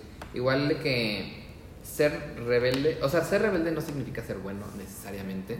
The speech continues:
porque, pues, puedes rebelarte contra el bien, ¿no? Pero creo que si estás siendo rebelde por las razones correctas,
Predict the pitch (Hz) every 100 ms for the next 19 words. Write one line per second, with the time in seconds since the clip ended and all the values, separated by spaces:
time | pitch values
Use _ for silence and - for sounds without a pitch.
0 | - - 98 90 98 - - 110 113 104
1 | 98 98 - 90 92 92 110 98 101 -
2 | - - - - - 120 117 113 107 -
3 | 131 127 156 143 117 - - - 113 110
4 | 107 98 - 117 127 123 110 101 101 104
5 | 107 95 95 95 - 104 113 - 95 92
6 | - 120 131 -